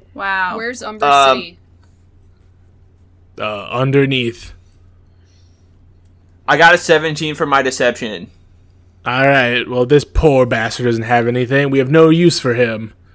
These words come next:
Speaker 4: And he trains a crossbow bolt at Billiam.
Speaker 3: Uh, what's happening?
Speaker 4: Uh, we're taking what you guys have left.
Speaker 3: Are you guys, are you guys the lost souls of the swamp?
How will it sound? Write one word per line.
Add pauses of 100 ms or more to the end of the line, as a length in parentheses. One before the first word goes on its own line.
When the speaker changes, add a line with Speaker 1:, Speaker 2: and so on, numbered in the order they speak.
(1000)
Speaker 4:
And
he
trains
a
crossbow
bolt
at
Billiam. (840)
Speaker 3:
Uh,
what's
happening? (2000)
Speaker 4:
Uh,
we're
taking
what
you
guys
have
left.
Speaker 3:
Are
you
guys, (340)
are
you
guys
the
lost
souls
of
the
swamp?